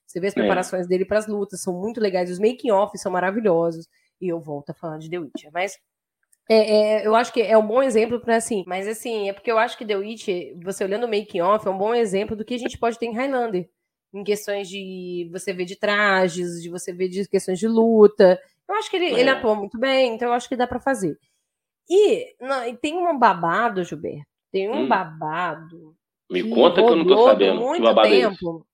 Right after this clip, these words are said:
Speaker 1: Ah, é fo-, rumor, né? Rumor, fofoca.
Speaker 2: Ah,
Speaker 1: Fofoca
Speaker 2: mas eu
Speaker 1: da
Speaker 2: gosto de rumor. Fala
Speaker 1: É,
Speaker 2: pra mim.
Speaker 1: você é um fofoqueiro
Speaker 2: Eu
Speaker 1: de
Speaker 2: tô,
Speaker 1: marca
Speaker 2: mas
Speaker 1: maior.
Speaker 2: nossa, mas
Speaker 1: Mas,
Speaker 2: é legal pra
Speaker 1: assim,
Speaker 2: caramba, é empolgante.
Speaker 1: É,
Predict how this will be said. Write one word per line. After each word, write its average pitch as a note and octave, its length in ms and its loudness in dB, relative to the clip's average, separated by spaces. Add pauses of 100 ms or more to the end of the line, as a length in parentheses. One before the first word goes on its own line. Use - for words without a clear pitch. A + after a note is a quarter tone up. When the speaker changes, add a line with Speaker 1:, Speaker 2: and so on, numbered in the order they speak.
(140)
Speaker 1:
Ah, D4 140 -2
é F#3 260 -2
fo-, - 120 -8
rumor, G#3 380 -4
né? G#3 240 -8
Rumor, D4 240 -6
fofoca. A3+ 680 -4 (400)
Speaker 2:
Ah, F#2 120 -2
Speaker 1:
Fofoca F2 120 0
Speaker 2:
mas F#2+ 140 2
eu B2+ 60 6
Speaker 1:
da F#2 60 0
Speaker 2:
gosto C3 200 4
de G#2+ 60 -2
rumor. E2+ 360 -4 (540)
Fala F#3+ 140 4
Speaker 1:
É, - 20 -4
Speaker 2:
pra F#3 100 0
mim. F3 140 -2
Speaker 1:
você - 140 -10
é A#3+ 40 -6
um - 80 -10
fofoqueiro G3+ 720 -6 (600)
Speaker 2:
Eu F#3+ 160 -2
Speaker 1:
de G3+ 80 -8
Speaker 2:
tô, G3 80 2
Speaker 1:
marca A3 220 4
Speaker 2:
mas F#3 120 -2
Speaker 1:
maior. F3 300 -2 (420)
Speaker 2:
nossa, F#2 480 2
mas G2+ 220 4
Speaker 1:
Mas, A2+ 100 2
Speaker 2:
é G#2+ 80 8
legal G#2 240 6
pra A2+ 80 2
Speaker 1:
assim, - 80 -4
Speaker 2:
caramba, F#2+ 180 2
é - 20 4
empolgante. G2+ 540 4 (440)
Speaker 1:
É, F3+ 320 -6